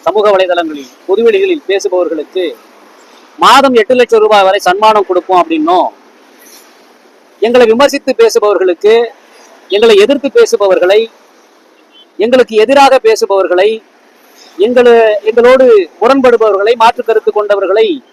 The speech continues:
மூன்று வருட காலம் சிறையில் அடைப்போம் அப்படிங்கிற கருத்து சுதந்திரத்திற்கு எதிரான, இந்திய இறையாண்மைக்கு எதிரான, இந்திய அரசியலமைப்புக்கு எதிரான, மக்களாட்சி தர்மத்திற்கு எதிரான,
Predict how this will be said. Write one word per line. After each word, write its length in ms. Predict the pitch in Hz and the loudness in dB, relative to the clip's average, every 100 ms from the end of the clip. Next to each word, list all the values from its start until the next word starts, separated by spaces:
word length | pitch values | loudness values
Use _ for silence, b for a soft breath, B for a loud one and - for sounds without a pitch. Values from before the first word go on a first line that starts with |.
| _ _ _ _ _ | _ _ _ _ _
மூன்று 280 | 190 269 277 | -4 -2 2
வருட 240 | 254 240 214 | 0 2 0
காலம் 400 | 208 220 214 170 | 2 2 0 -2
சிறையில் 380 | 202 226 240 | -2 0 2
அடைப்போம் 400 | 208 196 190 196 160 | 0 -2 -2 -4 -2
அப்படிங்கிற 540 | 175 190 185 185 208 151 131 _ _ _ - | -4 -4 -2 0 0 0 -6 _ _ _ -4
கருத்து 280 | 208 247 262 | -2 -2 0
சுதந்திரத்திற்கு 600 | 226 214 202 196 180 180 | 0 0 -4 -6 -6 -4
எதிரான, 600 | 185 196 180 180 202 208 _ _ - | 0 0 2 0 -4 -8 _ _ -10
இந்திய 280 | 208 240 240 | -6 0 2
இறையாண்மைக்கு 600 | 202 220 247 240 226 - | 2 2 2 0 -6 -6
எதிரான, 640 | 196 196 190 175 185 202 - - 339 | -4 0 0 0 -4 -8 -12 -14 -8
இந்திய 220 | 247 214 | 0 2
அரசியலமைப்புக்கு 680 | 208 254 247 247 240 - | 2 0 -2 -4 -8 -4
எதிரான, 520 | 214 202 185 180 196 226 _ _ _ - - _ _ _ _ _ _ _ _ _ _ _ _ _ _ | -2 0 0 0 -4 -8 _ _ _ -20 -20 _ _ _ _ _ _ _ _ _ _ _ _ _ _
மக்களாட்சி 440 | 170 - 269 262 262 | -6 0 0 0 0
தர்மத்திற்கு 460 | 240 226 - 202 | -2 -2 -4 -6
எதிரான, 640 | 196 185 185 170 170 180 196 | -4 -2 0 0 0 -2 -6